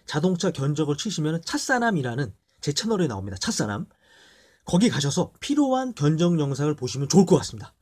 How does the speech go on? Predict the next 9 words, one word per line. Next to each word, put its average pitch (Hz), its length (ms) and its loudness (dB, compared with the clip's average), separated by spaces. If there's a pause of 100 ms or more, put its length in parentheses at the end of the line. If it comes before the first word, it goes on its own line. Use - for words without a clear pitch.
(100)
도움이 180 240 8
되실 143 220 2
것 139 80 -8
같고요. 131 380 0 (180)
거기서도 165 640 4 (160)
구독과 165 500 4
좋아요 139 300 0
꼭 - 260 2
부탁드립니다. 131 560 0